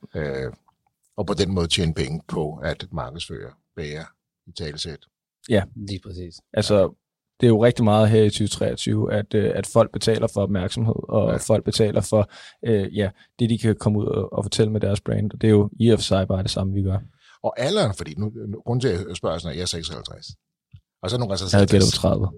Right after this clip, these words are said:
Speaker 1: Ja, ja, I er så søde, ja, I er så søde.
Speaker 2: <laughs>
Speaker 1: Jeg har også taget min unge t-shirt på.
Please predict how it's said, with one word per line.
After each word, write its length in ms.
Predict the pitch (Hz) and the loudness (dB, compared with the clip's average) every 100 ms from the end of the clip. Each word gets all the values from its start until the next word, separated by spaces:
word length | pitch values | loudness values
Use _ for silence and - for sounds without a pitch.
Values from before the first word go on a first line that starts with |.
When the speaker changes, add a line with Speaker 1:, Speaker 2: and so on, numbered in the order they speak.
| - 113 - | -12 -20 -12
Speaker 1:
Ja, 320 | 78 78 76 71 | -4 -2 -2 -2
ja, 60 | |
I 120 | 67 64 | -4 -6
er 40 | 65 | -4
så 180 | - | -4
søde, 400 | - - 147 - | -2 0 0 0
ja, 200 | 135 - | -2 -2
I 80 | 131 127 - 120 | -2 -4 -6 -8
er 60 | 123 | -6
så 140 | - 113 | -6 -6
søde. 140 | 76 - | -8 -12
Speaker 2:
<laughs> 1600 | - - - - - 147 - 147 - 151 - - - - - - | -12 -6 -4 -6 -6 -6 -4 -4 -2 -4 -6 -12 -12 -18 -20 -6
Speaker 1:
Jeg 100 | 110 | -2
har 60 | 85 | -2
også 120 | 107 | 0
taget 120 | 117 | 0
min 120 | 107 | 0
unge 180 | 90 101 104 | 0 -2 -4
t-shirt 300 | 92 95 - | -6 -6 -10
på. 180 | 90 | -14